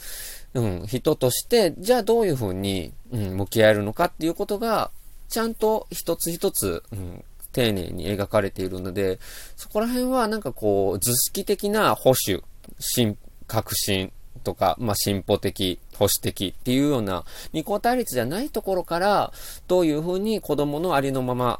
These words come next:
と向き合えるかというところが描かれているなというふうに僕は思いましたね。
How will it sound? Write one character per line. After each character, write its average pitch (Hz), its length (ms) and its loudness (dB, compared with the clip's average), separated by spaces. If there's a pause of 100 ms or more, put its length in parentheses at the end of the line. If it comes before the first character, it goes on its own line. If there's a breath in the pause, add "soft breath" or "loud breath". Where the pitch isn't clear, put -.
(160)
と - 80 2
向 98 180 2
き 110 140 2
合 98 60 8
え 101 80 6
る 87 80 -4
か - 240 0 (400)
と 104 160 4
い 98 100 2
う 95 80 0
と 98 160 -2
こ 101 140 2
ろ 95 100 2
が 90 240 4
描 95 180 0
か 104 140 6
れ 92 80 0
て 90 120 -8
い 80 60 -6
る 101 100 -4
な 117 160 0
と 82 320 -6
い 147 80 -2
う 175 120 0
ふ 196 140 0
う 196 40 2
に 113 100 0
僕 98 340 -4
は 139 360 6
思 117 280 0
い 117 180 -2
ま 110 180 0
し - 120 -6
た - 160 -10
ね。 92 260 -2